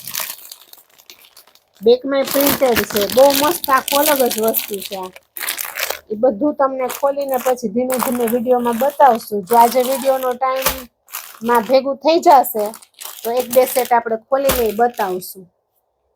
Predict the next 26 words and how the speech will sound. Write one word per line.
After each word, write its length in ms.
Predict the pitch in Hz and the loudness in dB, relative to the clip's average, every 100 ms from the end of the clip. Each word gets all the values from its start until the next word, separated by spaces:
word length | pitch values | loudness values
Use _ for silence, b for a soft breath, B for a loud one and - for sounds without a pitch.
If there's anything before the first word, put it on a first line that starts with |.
| _ - | _ 0
ત્યાર 240 | 233 240 | 2 2
પછી 320 | 262 262 - 254 | 2 -2 0 -2
છે 180 | - | 2
આમાં 400 | 262 254 240 233 | 2 4 0 0
બે 160 | 226 254 | 4 4
પીસ 220 | 254 269 | 4 0
છે. 440 | 254 - - 262 277 277 - - - - | 0 -2 -4 -4 -4 -10 -14 -20 -14 0
જયપુરી 480 | 254 262 277 277 269 | 2 2 -4 -4 -4
કોટન 600 | - 269 277 285 285 294 _ _ _ _ - | 2 2 2 -4 -4 -10 _ _ _ _ -10
એક 160 | 240 | 2
હજાર 320 | 262 254 254 254 | 2 6 4 4
પચાસ. 680 | 269 269 277 277 285 - - _ - - - - | -2 2 2 2 -2 -10 -20 _ -20 -20 -16 -8
આના 160 | 247 | -2
એ 80 | 254 | 0
દુપટ્ટો 460 | 240 269 269 262 262 | 0 2 2 2 0
સલવાર 460 | 262 262 262 254 | 0 -2 0 0
વેરાયટીવાળા 840 | 233 262 262 262 269 262 262 262 254 | 2 4 4 2 0 0 4 4 2
છે. 300 | - 269 269 - - - - _ - - - | 0 -6 -8 -12 -12 -14 -16 _ -20 -12 0
જો 60 | 226 | 4
આ 160 | 226 | 6
રીતના, 480 | 233 240 240 233 240 | 4 -2 -4 -4 -4
આ 140 | 233 233 | -2 -2
સલવાર 420 | 233 254 254 247 | 0 0 4 6
આવી 220 | 240 247 | 6 2
રીતના 360 | 247 240 247 240 | -4 -8 -6 -6
છે. 280 | 233 247 | -6 -10